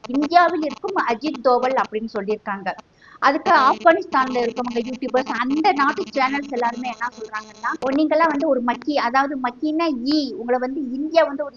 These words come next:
ஈ மாதிரி நினைக்குது, இன்னொருத்த இல்ல இல்ல இந்தியா வந்து பாகிஸ்தான் ஒரு கொசு மாதிரி நினைக்குது" அப்படின்னு சொல்லிட்டு இந்த ஈ கொசுவெல்லாம் பிடிச்சு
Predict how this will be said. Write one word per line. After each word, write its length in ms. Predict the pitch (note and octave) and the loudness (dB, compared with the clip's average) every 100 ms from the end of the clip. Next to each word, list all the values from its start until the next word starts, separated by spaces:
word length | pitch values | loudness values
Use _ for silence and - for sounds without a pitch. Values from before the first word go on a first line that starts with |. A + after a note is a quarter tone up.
| A3+ | -14
ஈ 120 | D4 D4+ | -12 -6
மாதிரி 300 | D4 D4 C#4 | -4 -4 -10
நினைக்குது, 440 | B3 A3+ - A#3+ | -10 -10 -8 -4
இன்னொருத்த 380 | B3 C4 D4+ D4 | -2 0 -2 -2
இல்ல 260 | B3 C4 D4 | -4 0 0
இல்ல 240 | C#4+ C4+ - _ - | 0 -2 -4 _ -4
இந்தியா 420 | C#4 D4+ E4 E4+ | 0 2 8 8
வந்து 240 | C#4+ C#4+ | 8 -2
பாகிஸ்தான் 540 | F#4 C4 D4 F4+ D#4+ D#4+ | -4 -4 -4 -4 -2 0
ஒரு 240 | C#4+ D#4 - | 0 -2 -4
கொசு 340 | D4 D4 G#4+ | -2 2 4
மாதிரி 380 | F4 D4 E4+ D4 | 4 2 0 -2
நினைக்குது" 400 | B3+ C4+ C#4+ C4+ | -2 -4 0 2
அப்படின்னு 200 | B3+ C4 | 2 0
சொல்லிட்டு 280 | C4 B3+ D4+ | 0 0 0
இந்த 120 | C#4 | -2
ஈ 380 | B3 C4+ D4 C#4+ | -4 -2 -4 4
கொசுவெல்லாம் 540 | B3+ B3 D4 C4 C#4 C4+ | 6 6 4 2 2 -2
பிடிச்சு 400 | B3+ C#4 - | -4 -6 -4